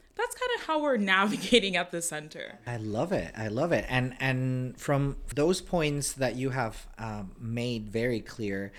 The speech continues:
Speaker 2: I see that is, first step would be taking care of those structural barriers, right?
Speaker 1: Mm-hmm.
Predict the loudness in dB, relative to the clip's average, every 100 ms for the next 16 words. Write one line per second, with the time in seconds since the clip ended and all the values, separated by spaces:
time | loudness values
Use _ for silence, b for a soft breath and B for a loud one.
0 | B B -2 2 2 2 4 4 6 4
1 | 4 0 -4 -6 -10 4 6 8 6 2
2 | 0 0 -2 -4 0 0 0 0 -2 0
3 | -2 2 2 2 2 0 0 -2 -4 -2
4 | -6 -4 -4 -4 -8 -10 -10 -6 -4 -4
5 | -4